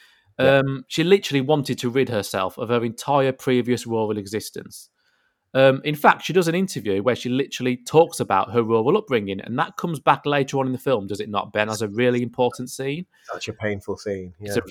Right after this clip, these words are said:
Speaker 2: a, it's a incredibly, it, it's a weighty Scandinavian family sitting around on a sofa scene,
Speaker 1: Yep.
Speaker 2: um, which we know all about from the Dogma days, of course, which is marvellous. So, yes,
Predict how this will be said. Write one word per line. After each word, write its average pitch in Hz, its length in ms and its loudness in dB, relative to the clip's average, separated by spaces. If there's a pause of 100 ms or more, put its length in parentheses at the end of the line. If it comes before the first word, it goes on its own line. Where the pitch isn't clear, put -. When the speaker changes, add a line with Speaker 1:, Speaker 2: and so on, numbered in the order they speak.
(120)
Speaker 2:
a, - 80 -4
it's 123 160 -6
a 120 100 2 (140)
incredibly, 160 500 0
it, 147 180 2
it's 143 160 -4
a 131 60 -2
weighty 165 480 2
Scandinavian 135 1120 2 (240)
family 127 360 2
sitting 120 360 -4
around 117 220 4
on 113 120 0
a 110 60 -2
sofa 107 460 -2
scene, 90 420 -8 (260)
Speaker 1:
Yep. 71 120 -6 (240)
Speaker 2:
um, 113 160 0
which 117 180 -8
we 120 60 -2
know 107 180 4
all 107 180 0 (140)
about 104 300 0
from 127 80 -6
the 143 60 -2
Dogma 233 260 2
days, 104 200 4
of 98 100 -8
course, 98 260 -8
which 98 120 -16
is 117 60 -6
marvellous. 175 460 0 (140)
So, 123 420 6 (300)
yes, 143 440 2